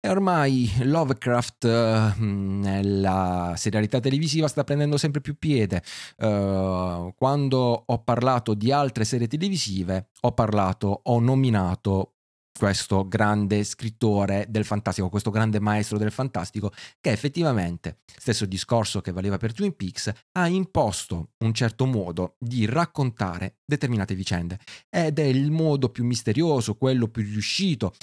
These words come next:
quello che ci permette di guardare non al nostro orticello,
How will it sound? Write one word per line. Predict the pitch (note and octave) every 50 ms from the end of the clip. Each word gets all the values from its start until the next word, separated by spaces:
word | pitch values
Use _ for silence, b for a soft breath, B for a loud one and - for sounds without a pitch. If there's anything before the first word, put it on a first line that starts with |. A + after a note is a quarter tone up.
| B B _
quello | - F#3+ F3 C#3 B2+
che | A#2 -
ci | C3+ - C3
permette | - F#3+ F3 D#3+ B2+ G#2+ G#2 - - G#2+ G#2
di | C3+ E3+ G3
guardare | E3 F3+ F3+ D#3+ D3+ C#3 C#3 C3 A2+ G2 F2+ F2+ F2+ F#2 F#2
non | G#2 B2+ F3 G3+ F#3+ E3+ C3+ A2 G2
al | F#2 F#2 F2+ - E2+ E2+ F2
nostro | F#2+ A2 A#2+ A#2 - - - G#2+ G#2+ G#2 - _ _
orticello, | - C3+ C3 A#2 - - A2 - - B2+ A2+ G2+ F#2 F2+